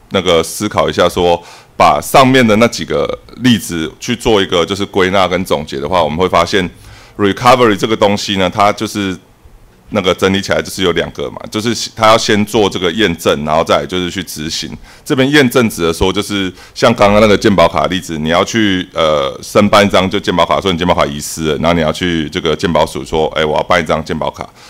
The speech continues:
他首先要先验证你的这个身份嘛，就是去看，呃，譬如你说你是 Steven，那他就去看说，“哎，你的那些身份证明文件是不是对的，”或什么之类的。好，那验证都 OK 之后呢，接下来就执行。执行就是他要去，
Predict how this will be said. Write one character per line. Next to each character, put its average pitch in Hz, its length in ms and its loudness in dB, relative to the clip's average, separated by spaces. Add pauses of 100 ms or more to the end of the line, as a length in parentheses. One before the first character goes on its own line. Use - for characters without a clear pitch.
(120)
他 - 100 2
首 98 180 2
先 110 160 2
要 107 60 6
先 107 180 2
验 113 160 4
证 98 220 2
你 80 100 0
的 76 140 0
这 85 140 -4
个 82 80 0
身 85 260 -2
份 87 160 2
嘛， 69 160 -8
就 92 140 -6
是 92 100 -4
去 92 220 -4
看， 92 240 0 (320)
呃， 76 280 2 (360)
譬 - 20 -8
如 101 240 -2
你 82 80 -10
说 95 160 -2
你 85 80 -4
是 92 100 -8
Steven， 80 440 -4
那 90 100 -2
他 85 160 2
就 87 140 0
去 90 80 -2
看 92 200 -2
说 87 180 0
，“哎， 92 60 -2
你 95 140 -2
的 78 100 -2
那 87 100 -4
些 82 280 -2 (240)
身 104 180 0
份 110 140 6
证 107 140 2
明 87 120 2
文 82 140 2
件 90 180 0
是 87 100 -10
不 87 60 -6
是 90 100 -4
对 82 220 0
的，” 69 160 -4
或 85 120 0
什 71 120 -8
么 65 80 -10
之 71 200 -8
类 - 80 -6
的。 - 120 -12 (300)
好， 82 140 0
那 104 100 4
验 135 200 6
证 113 220 2
都 107 100 4
OK 98 340 4
之 98 120 -2
后 95 140 4
呢， 87 140 2
接 98 140 -4
下 107 80 2
来 87 60 4
就 95 120 0
执 85 280 -6
行。 60 280 -6
执 104 200 -4
行 85 260 -2
就 107 120 0
是 104 180 0 (280)
他 107 120 0
要 107 120 6
去， 110 360 0